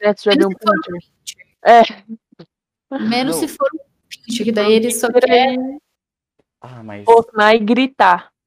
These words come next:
Speaker 3: Ah, mas pau no cu do pincher, né, gente? Vamos
Speaker 1: Que
Speaker 3: O
Speaker 1: isso,
Speaker 3: pug,
Speaker 1: que isso?
Speaker 3: eu tenho, mano, o pug, velho,
Speaker 1: Não, mas
Speaker 3: é
Speaker 1: o pug é uma dó gigantesca que eu tenho de pug, porque
Speaker 3: Eu
Speaker 1: aquele animal
Speaker 3: também,
Speaker 1: sofre.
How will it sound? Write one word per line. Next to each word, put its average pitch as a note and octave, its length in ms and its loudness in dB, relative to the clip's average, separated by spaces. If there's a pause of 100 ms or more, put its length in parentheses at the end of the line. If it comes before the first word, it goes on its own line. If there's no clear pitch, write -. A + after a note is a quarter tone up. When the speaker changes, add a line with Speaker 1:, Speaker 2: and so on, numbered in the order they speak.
(500)
Speaker 3:
Ah, B2+ 100 -10
mas A2 160 -14
pau A#2+ 140 -10
no D#3 100 -12
cu F3 80 -18
do D3+ 120 -16
pincher, A2 440 -18
né, G#2+ 140 -18
gente? F#2 240 -18
Vamos A2+ 460 -18 (600)
Speaker 1:
Que - 100 -6
Speaker 3:
O G#4+ 100 2
Speaker 1:
isso, G3+ 140 -4
Speaker 3:
pug, G3 260 -4
Speaker 1:
que B3 60 -4
isso? A3+ 140 -6
Speaker 3:
eu C3 120 -12
tenho, D#3 260 -12
mano, C#3 260 -10
o B2 180 -14 (120)
pug, B2 380 -10
velho, E2 340 -16 (160)
Speaker 1:
Não, B3 60 -2
mas F#3 160 -2
Speaker 3:
é - 20 2
Speaker 1:
o F3+ 100 -4
pug G3+ 220 0
é A3 40 0
uma B3 160 4
dó A3+ 360 4
gigantesca B3 760 -4
que A#3 100 -10
eu B3 40 0
tenho A3+ 180 -6
de A3+ 80 -8
pug, G3+ 340 -4
porque - 180 -16
Speaker 3:
Eu G#3 120 -8
Speaker 1:
aquele G3 180 -6
animal G3 260 -4
Speaker 3:
também, C#4+ 180 -10
Speaker 1:
sofre. G3 220 -4